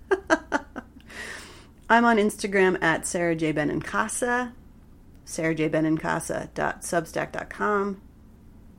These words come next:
patreon dot com slash Sarah Benincasa. It's how I pay the bills. I mean, I have a full-time job. I'm just saying, like, it's how I pay for, oh my gosh, <laughs> a lot of things that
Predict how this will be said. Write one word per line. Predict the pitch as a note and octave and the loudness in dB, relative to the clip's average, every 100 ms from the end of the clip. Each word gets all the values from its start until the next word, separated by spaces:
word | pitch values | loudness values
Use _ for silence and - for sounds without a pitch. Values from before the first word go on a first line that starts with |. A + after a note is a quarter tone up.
| - - - - - - | -20 -20 -20 -20 -20 -16
patreon | - E3 E3 E3+ E3+ | -4 -2 2 2 4
dot | E3 E3 | 2 2
com | E3 D#3+ | -2 -2
slash | D#3+ D#3+ | -2 -4
Sarah | - E3+ D#3+ | 0 0 2
Benincasa. | E3 E3 D#3+ D#3+ D#3+ E3 - | 2 2 0 -2 -2 -4 -4
It's | - | 0
how | C4+ A3 | 4 4
I | |
pay | F#3+ D3+ | 4 -2
the | F3 | -2
bills. | D3 D#3+ - | -4 -6 2
I | G#3+ | 6
mean, | A3 | 8
I | F#3 | 10
have | G3 F#3+ | 10 8
a | |
full-time | F3+ D#3 E3+ D#3 | 6 2 2 2
job. | D#3 C#3+ - - - - - - | 4 2 0 -6 -18 -20 -8 6
I'm | |
just | F#3+ F#3 | 6 8
saying, | E3 D#3+ | 6 6
like, | C3+ - | 2 -6
it's | E3+ D#3+ | -8 -2
how | E3 D#3 | 2 2
I | D3+ | 2
pay | E3 D3+ | -2 -2
for, | D3 D#3+ D#3 E3 - | -2 0 0 0 0
oh | F3 | 2
my | E3 | 4
gosh, | D#3+ D3+ E3 - | 4 4 2 -4
<laughs> | - F#3+ | -6 -8
a | - - - - - - - - - - | -8 -12 -20 -20 -20 -20 -20 -20 -20 4
lot | G#3 G#3+ G3 | 12 12 12
of | |
things | G3 E3+ E3 - | 8 8 8 6
that | C#3+ | 2